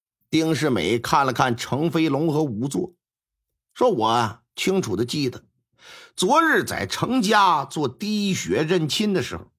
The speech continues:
那碗水呀，是程飞龙端过来的，这意味着就是他在水里做了手脚。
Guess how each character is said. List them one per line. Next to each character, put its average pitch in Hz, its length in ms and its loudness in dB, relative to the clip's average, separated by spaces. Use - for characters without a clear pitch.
那 202 220 0
碗 170 240 2
水 69 340 -4
呀， 87 320 -2
是 98 220 -6
程 190 400 -4
飞 202 240 2
龙 208 340 0
端 92 260 2
过 85 140 -2
来 76 80 -8
的， - 80 -16
这 359 300 6
意 277 240 0
味 214 120 6
着 175 140 2
就 190 220 2
是 165 100 -2
他 202 260 4
在 175 120 0
水 139 240 0
里 95 160 -2
做 113 180 0
了 95 60 -4
手 104 180 -2
脚。 - 240 -6